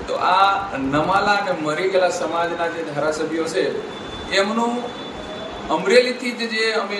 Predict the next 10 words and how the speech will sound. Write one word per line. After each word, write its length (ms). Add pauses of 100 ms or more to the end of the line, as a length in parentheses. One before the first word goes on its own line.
કોલ 260
આપેલો 320
હતો 220
કે 100
નિલેશ 480
રાઠોડની 480
હત્યા 400
થયા 260
બાદ 240 (640)
સમગ્ર 420